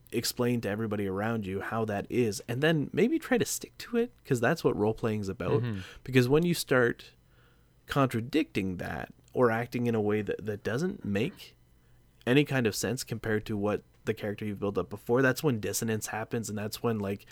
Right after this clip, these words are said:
Speaker 1: the entire facade of this whole
Speaker 2: Really
Speaker 1: game
Speaker 2: drops.
Speaker 1: sort of falls apart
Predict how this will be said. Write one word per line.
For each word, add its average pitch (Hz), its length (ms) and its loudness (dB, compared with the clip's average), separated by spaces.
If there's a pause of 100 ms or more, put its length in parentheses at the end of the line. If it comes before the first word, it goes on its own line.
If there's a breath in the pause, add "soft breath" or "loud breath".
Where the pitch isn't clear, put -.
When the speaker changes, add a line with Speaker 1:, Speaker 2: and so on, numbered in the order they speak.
(320 loud breath)
Speaker 1:
the 120 120 4
entire 113 680 2
facade 101 720 -4
of 101 260 -4
this 101 240 -2
whole 104 420 2
Speaker 2:
Really 107 380 4
Speaker 1:
game 135 120 4
Speaker 2:
drops. 80 240 -2
Speaker 1:
sort 117 140 2
of 107 60 -2
falls 104 300 -6
apart 165 440 4